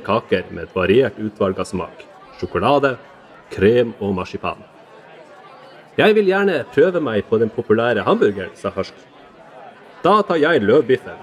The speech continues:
sa Heslig. «Og en Pepsi Max.» Men Heslig må avstå fra en Pepsi Max i måneden for å ha råd til viktigere ting,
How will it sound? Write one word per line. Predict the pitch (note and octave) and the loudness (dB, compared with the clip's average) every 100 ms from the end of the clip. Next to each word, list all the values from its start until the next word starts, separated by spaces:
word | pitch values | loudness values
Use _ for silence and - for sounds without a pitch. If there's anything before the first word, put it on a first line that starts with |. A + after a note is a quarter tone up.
| - | -2
sa | A#2 | 0
Heslig. | F#2 - F2 - - - - - - - | 0 -4 -10 -12 -20 -20 -20 -20 -8 2
«Og | A3+ | 2
en | F#3 | 2
Pepsi | D#3+ C3+ - A2+ | -2 -6 -2 -4
Max.» | F#2 - - - - - - - - - - - - - | -4 -10 -20 -20 -20 -20 -20 -20 -20 -20 -20 -20 -8 0
Men | B3 F#2+ - - | 0 0 -10 -2
Heslig | F3 A3 A#3+ F3+ | 0 0 0 0
må | G#2 | 0
avstå | C#3+ C4 - B3 | -2 -2 -2 -4
fra | - G2+ | 0 -2
en | |
Pepsi | - G#2 - | 0 -4 0
Max | G2+ G2+ - | 0 0 -2
i | F#2+ | -2
måneden | F#2+ G2+ F2+ | 0 0 -4
for | - F#2+ | -6 -4
å | F#2+ | 2
ha | |
råd | A#2+ B2 | 2 2
til | G2 F#2+ | -2 -2
viktigere | - - G#2 F#2 | -2 0 -2 -2
ting, | F2 | -6